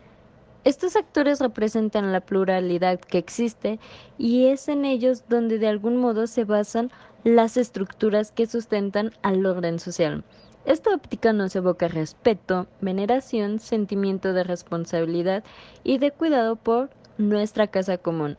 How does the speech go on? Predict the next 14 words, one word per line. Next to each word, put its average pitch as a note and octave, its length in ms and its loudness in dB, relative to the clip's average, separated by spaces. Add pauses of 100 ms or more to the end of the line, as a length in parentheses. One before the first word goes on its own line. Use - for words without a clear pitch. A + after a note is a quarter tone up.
actitudes A#3+ 680 0
extremadamente F#3+ 920 -2
urgentes A#3+ 680 -2
de G3+ 160 0
cara C4 500 -2
a A3 120 0
la G3 140 0
actual G#3+ 580 -2
ge-, - 240 -10
degradación F#3 800 -2
generalizada G3 840 -2
de G3 220 -4
la G3+ 180 -2
naturaleza, E3 720 -2